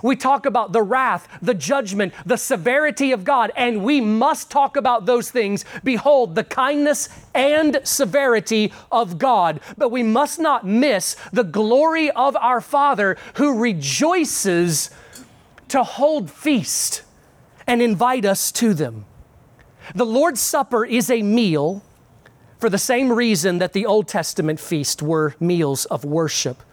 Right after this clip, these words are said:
There is a truth preached about the glorious, loving character of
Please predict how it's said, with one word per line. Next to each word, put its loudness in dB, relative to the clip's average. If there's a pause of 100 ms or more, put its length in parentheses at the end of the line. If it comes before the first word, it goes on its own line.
(640)
There 2
is 0
a 0
truth -2
preached -6 (540)
about -2
the -2
glorious, -2 (520)
loving -2 (480)
character -2 (320)
of 0